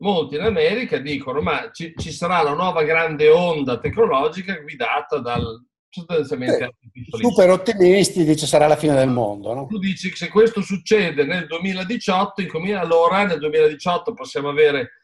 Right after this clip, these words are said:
Speaker 1: incominciare a vedere un aumento di produttività, magari innescato da, dalla piena occupazione, sì, ci sta.
Speaker 2: Ma è già cominciato,
Speaker 1: Comunque,
Speaker 2: cioè, la, secondo me il
Speaker 1: sì,
Speaker 2: differenziale
Speaker 1: bene,
Speaker 2: degli
Speaker 1: bene,
Speaker 2: ultimi
Speaker 1: bene.
Speaker 2: anni,
Speaker 1: Sì.
Speaker 2: il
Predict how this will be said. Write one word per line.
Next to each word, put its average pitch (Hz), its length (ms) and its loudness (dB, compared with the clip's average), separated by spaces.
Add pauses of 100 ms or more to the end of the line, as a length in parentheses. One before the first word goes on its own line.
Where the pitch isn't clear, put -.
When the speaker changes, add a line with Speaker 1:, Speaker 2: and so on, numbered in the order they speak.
(340)
Speaker 1:
incominciare 147 560 -2
a 147 40 0
vedere 151 280 4
un 139 100 -2
aumento 147 340 -2
di 135 40 -6
produttività, 156 760 -2
magari 151 500 2
innescato 160 800 0
da, 139 320 0 (320)
dalla 147 300 -2
piena 151 220 0
occupazione, 151 800 0
sì, - 300 -8 (260)
ci - 120 -18
sta. 131 360 -4 (760)
Speaker 2:
Ma 214 120 0
è 165 100 4
già 233 140 6
cominciato, 214 680 2
Speaker 1:
Comunque, 262 60 0
Speaker 2:
cioè, 139 100 4
la, 139 160 0
secondo 143 300 -4
me 185 120 6
il 185 60 4
Speaker 1:
sì, 165 60 0
Speaker 2:
differenziale 175 840 6
Speaker 1:
bene, 165 120 -4
Speaker 2:
degli 160 100 -6
Speaker 1:
bene, 185 120 8
Speaker 2:
ultimi 170 200 4
Speaker 1:
bene. 160 140 4
Speaker 2:
anni, 185 640 -2 (500)
Speaker 1:
Sì. - 80 -18
Speaker 2:
il - 100 -20